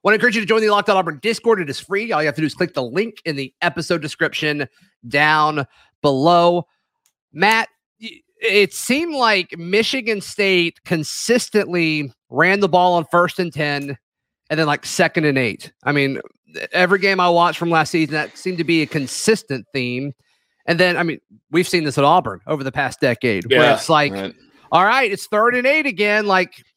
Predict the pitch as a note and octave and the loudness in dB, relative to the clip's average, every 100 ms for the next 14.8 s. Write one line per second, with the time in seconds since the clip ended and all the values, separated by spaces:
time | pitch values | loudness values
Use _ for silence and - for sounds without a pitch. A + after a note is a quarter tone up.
0 | - F3 F#3 F#3+ G3+ G#3 G#3 G3 F#3+ D#3+ | -8 -2 2 4 4 4 2 0 -4 -6
1 | F#3 G3+ G3+ - G3+ B3 A3+ D#3+ D#3 E3+ | -4 -2 -2 -2 2 4 4 2 2 0
2 | F3+ F3 F3+ D#3+ - F#3 F3+ D#3+ E3+ D#3+ | 0 0 0 -2 -4 -2 -2 -2 0 2
3 | F3 E3+ - F3 F3 F#3+ G3 B3+ D4+ - | 2 2 -2 -6 -6 0 2 4 2 0
4 | G#3+ A3 G3 E3 F3+ - D#3+ D3 D#3+ D3+ | -2 0 0 0 0 -2 -6 -4 -4 -4
5 | C3+ C3 B2+ A#2+ - _ - C#3+ C4 A#3 | -6 -4 -2 -2 -4 _ -6 -2 2 0
6 | C4 - G#3+ F3+ D#3 A3 D3+ F#3 G#3 C#4 | -2 -2 0 0 0 0 0 2 2 2
7 | B3+ A#3 G3+ A3 G3+ C3+ E3+ G#3+ A3+ F3+ | 0 0 0 -2 -2 -4 -6 -6 -6 -6
8 | - - G3 G3+ F#3+ E3 A#2 C3+ D3 F3 | -6 0 4 4 4 0 -6 -12 -2 0
9 | B3+ A3 C#3+ C3+ D3+ - _ _ _ _ | 2 0 -2 -2 -2 -8 _ _ _ _
10 | F#3 F3+ D#3 D#3+ F#3+ F#3+ E3+ D3+ C#3+ E3+ | -4 -2 0 4 4 2 -2 -2 -6 -6
11 | D3 C#3 - F3+ E3+ F3+ F3 D#3 D3 D#3 | -6 -6 -4 -4 0 -2 0 0 2 4
12 | E3 D#3 C#3+ - D#3+ D3+ D3+ D3 D3 D3+ | 2 -2 -8 -6 -6 -6 -4 -2 0 -2
13 | C#3 D#3 D3+ C#3+ C#3+ D3+ D3+ C3 D3 A#2+ | -4 -4 -4 -4 -6 -2 -2 0 0 0
14 | D3+ D3+ D#3 E3+ E3 F#3 F#3+ F#3 | 0 2 2 -2 0 0 0 -4